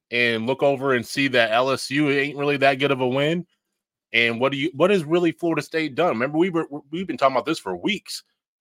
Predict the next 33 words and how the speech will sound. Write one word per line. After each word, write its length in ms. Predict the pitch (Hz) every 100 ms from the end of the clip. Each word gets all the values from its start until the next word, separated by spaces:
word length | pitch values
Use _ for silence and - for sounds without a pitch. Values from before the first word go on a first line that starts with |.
| _ _ -
I'm 180 | 160 185
just 220 | 139 143
not 180 | 131 127
really 220 | 127 107
sold 340 | - 127 160
on 140 | 120 107
that 160 | 107
F 200 | 104 107
S 220 | 98 95 -
U 120 | 120
team. 460 | - 131 175 - _ _ _ -
Sorry. 340 | 120 113 85 _
I, 140 | 117 117
I 160 | 131
get 200 | 120 143
it. 200 | 147 151
It, 220 | 131 127
you 180 | 110 127
don't 160 | 120 120
wanna 160 | 120
sound 160 | 113 107
like 120 | -
a 40 | -
homer 440 | 147 180 175 165
about 340 | 147 143 143
'em, 160 | 139 139 - _ _ _
but 260 | 95 139 156
at 60 | 131
the 140 | 127
end 120 | 139
of 60 | 143
the 60 | 120
day, 440 | 131 139 113 104